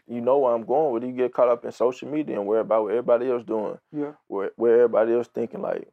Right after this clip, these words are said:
Speaker 1: just, just lock in on you.
Speaker 2: Yeah.
Speaker 1: Worry about you. Worry about what you got going on,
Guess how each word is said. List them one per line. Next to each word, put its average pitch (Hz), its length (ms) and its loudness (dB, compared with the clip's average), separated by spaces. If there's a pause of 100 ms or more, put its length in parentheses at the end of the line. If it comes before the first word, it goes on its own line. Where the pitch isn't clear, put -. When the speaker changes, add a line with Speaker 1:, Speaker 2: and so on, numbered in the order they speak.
(120)
Speaker 1:
just, 170 120 -10 (120)
just 160 140 -4
lock 165 240 -2
in 165 160 -4
on 170 160 -4
you. 156 200 -4 (300)
Speaker 2:
Yeah. 147 180 -6 (200)
Speaker 1:
Worry 151 180 2
about 151 320 2
you. 143 80 -2
Worry 135 220 0
about 135 180 0
what 139 140 -10
you 143 80 -6
got 131 160 2
going 120 300 -2
on, 113 220 -6